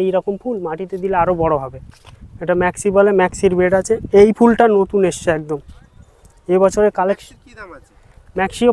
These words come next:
Speaker 1: পঞ্চাশ টাকা করে। আর
Speaker 2: পুরো ছয় ইঞ্চি আছে?
Speaker 1: ছয় ইঞ্চিতে। এটা ছয় ইঞ্চিতে আছে, একদম নতুন কালার। এই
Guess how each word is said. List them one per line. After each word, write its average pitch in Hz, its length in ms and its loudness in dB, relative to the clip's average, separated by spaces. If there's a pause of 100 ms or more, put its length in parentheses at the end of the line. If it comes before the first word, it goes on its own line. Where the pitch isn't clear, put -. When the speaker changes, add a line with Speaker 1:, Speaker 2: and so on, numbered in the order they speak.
Speaker 1:
পঞ্চাশ 196 380 -2
টাকা 156 260 -12
করে। 160 140 -12 (840)
আর 170 140 -2
Speaker 2:
পুরো 202 160 -12
ছয় 208 160 -12
ইঞ্চি 196 240 -20
আছে? 127 200 -20
Speaker 1:
ছয় 185 200 -2
ইঞ্চিতে। 160 300 -10 (240)
এটা 202 140 -2 (100)
ছয় 196 180 -4
ইঞ্চিতে 196 280 -6
আছে, 208 120 -4 (100)
একদম 196 200 0 (120)
নতুন 214 220 -4 (120)
কালার। 147 240 -8 (140)
এই 180 80 -8